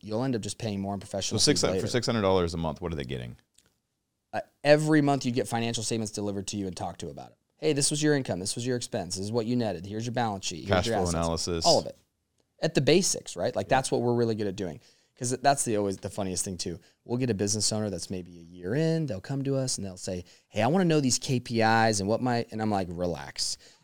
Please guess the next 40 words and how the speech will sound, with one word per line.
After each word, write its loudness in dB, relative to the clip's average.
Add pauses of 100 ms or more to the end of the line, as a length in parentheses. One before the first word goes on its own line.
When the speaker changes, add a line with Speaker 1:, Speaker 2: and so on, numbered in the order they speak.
Speaker 1:
Do 6
you 12
even 8
look 8
at 8
a 6
P 6
and 8
L 10
and 8
a 2
balance 8
sheet?" 6
And 8
they're 12
Speaker 2:
Let's 12
Speaker 1:
like, 6
"No, 12
Speaker 2:
start 12
Speaker 1:
I 12
don't 12
do 10
Speaker 2:
there. 12
Speaker 1:
any 10
of 10
that." 10
And 4
I'm 6
like, 8
"Okay." 10
Speaker 2:
What's 8
a 2
balance 10
sheet? 2
Speaker 1:
Yeah, 12
I'm 12
Speaker 2:
Well, 12
Speaker 1:
like, 8
Speaker 2:
let's 8
Speaker 1:
"Well, 12